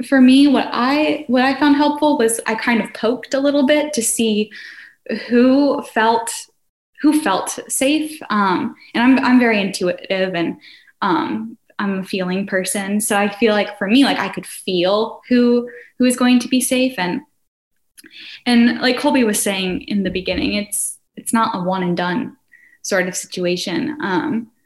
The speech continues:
you know, I'm constantly going to be coming out. Um, it,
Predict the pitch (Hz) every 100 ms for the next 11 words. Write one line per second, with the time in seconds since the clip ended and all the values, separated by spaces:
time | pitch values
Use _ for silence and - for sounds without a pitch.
0 | _ _ - 202 190 190 185 - 180 180
1 | - 180 175 185 180 180 - 180 170 -
2 | - 277 _ _ _ - 214 175 170 165
3 | 180 - 196 185 - 233 247 - - -
4 | - - - - _ _ _ _ - -
5 | 214 190